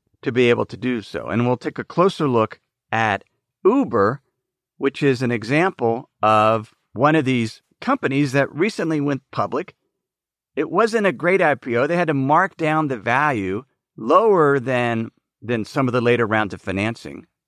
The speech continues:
but it went public. It's held its own. It's lost a little bit. Lyft went public also, a competitor. They're down about thirty percent, but Uber just went public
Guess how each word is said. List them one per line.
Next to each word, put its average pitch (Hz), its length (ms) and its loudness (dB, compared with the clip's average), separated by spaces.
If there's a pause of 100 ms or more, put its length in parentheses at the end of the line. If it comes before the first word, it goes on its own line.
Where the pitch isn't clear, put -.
(480)
but 135 120 6
it 151 60 4
went 156 180 -2
public. - 360 -4 (840)
It's 170 200 -2
held 254 180 2
its 175 120 -2
own. 156 120 2
It's 165 120 -4
lost 165 300 0
a 139 40 -4
little 107 180 0
bit. 101 200 -2
Lyft 165 540 0 (380)
went 131 220 -2
public 120 360 2
also, 117 360 2
a 92 80 0
competitor. 98 720 -2 (480)
They're 127 140 2
down 131 200 2
about 101 300 0
thirty 120 260 4
percent, 90 580 -6
but 95 200 0 (680)
Uber 156 200 4
just 127 200 0
went 110 140 -6
public 101 320 -2